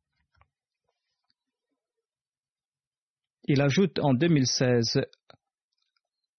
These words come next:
le système d'amirs locaux a été établi à Karachi et j'ai été désigné comme amir local. Je suis parti rencontrer le défunt, l'amir régional, pour lui faire part qu'il s'agissait d'une grande responsabilité.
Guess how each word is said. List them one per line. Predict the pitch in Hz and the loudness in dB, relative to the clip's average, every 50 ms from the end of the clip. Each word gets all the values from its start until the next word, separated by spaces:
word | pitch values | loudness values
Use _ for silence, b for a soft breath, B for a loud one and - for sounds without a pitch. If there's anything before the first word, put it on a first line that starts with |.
| _ _ | _ _
le | - 139 135 131 | -2 0 0 0
système | - - 170 156 - - - 160 165 156 139 131 127 - 131 | -2 -4 -4 -6 -6 -4 -2 -2 0 2 2 2 2 2 0
d'amirs | 127 135 131 127 135 151 156 135 117 113 - - | 0 0 0 2 2 2 0 0 -2 -4 -6 -2
locaux | 143 131 131 131 - - 151 147 143 - - - - _ | 0 0 0 0 0 0 0 0 0 0 -4 -10 -12 _
a | - 135 127 | -4 -2 -2
été | 123 120 - _ _ - 139 139 135 135 - | -2 -4 -6 _ _ -2 0 0 0 0 0
établi | - 151 147 - - 135 123 113 117 120 123 131 143 147 135 127 120 - | -2 -4 -4 -2 -2 -2 -2 0 0 0 0 2 2 2 2 2 2 0
à | - 127 117 | 0 -4 -4
Karachi | - 131 127 123 123 123 - - - 147 139 | -4 -4 -2 -2 -4 -2 -2 0 0 0 0
et | - 156 139 | 0 -2 -2
j'ai | 123 123 123 | 0 -2 -2
été | 117 - 120 110 | -2 -2 -2 0
désigné | 123 135 127 123 139 151 147 | 0 0 -2 0 -2 -2 -2
comme | - 123 113 120 | 0 0 0 2
amir | 120 117 147 151 127 | 2 2 2 2 0
local. | 117 123 120 - - 127 113 113 104 104 - - _ b b b b b b b b b b b _ | 0 -2 -2 -2 -4 -2 -2 -2 -2 -4 -6 -8 _ b b b b b b b b b b b _
Je | 147 117 131 | -2 -2 -2
suis | 127 120 - 147 143 | -2 -2 -2 -4 -4
parti | - - 131 113 - - - 143 | -2 -4 -6 -6 -6 -4 -4 -2
rencontrer | 123 135 135 - 127 120 - - - 127 | 0 0 -2 0 -2 -2 -2 -2 -2 0
le | 113 110 | 0 2
défunt, | 113 151 151 - - 160 135 117 - b b b b b b b _ | 2 0 -2 0 0 0 0 0 -2 b b b b b b b _
l'amir | - 120 123 120 120 135 135 120 | -2 0 2 4 2 2 2 0
régional, | 127 139 131 - 135 120 120 131 131 120 113 113 | 0 -2 -2 0 0 2 2 2 2 0 -2 -2
pour | - 120 117 | -2 -2 0
lui | 113 117 | 0 0
faire | - 123 113 110 | -2 -2 -4 -4
part | - 151 151 135 120 - | -2 -2 -2 -2 -4 -4
qu'il | - - 123 117 | -4 -2 -2 -2
s'agissait | 113 - 135 123 117 120 - - 160 | -2 -2 -2 -2 -2 -4 -2 -2 -2
d'une | 151 131 113 113 | 0 2 0 0
grande | - 123 139 135 | 0 -2 -2 0
responsabilité. | 123 120 117 - - 143 139 131 - 135 127 120 120 131 127 - 127 117 | -2 -2 -4 -2 -2 -2 -2 0 -2 -2 -2 0 0 -2 0 0 0 -2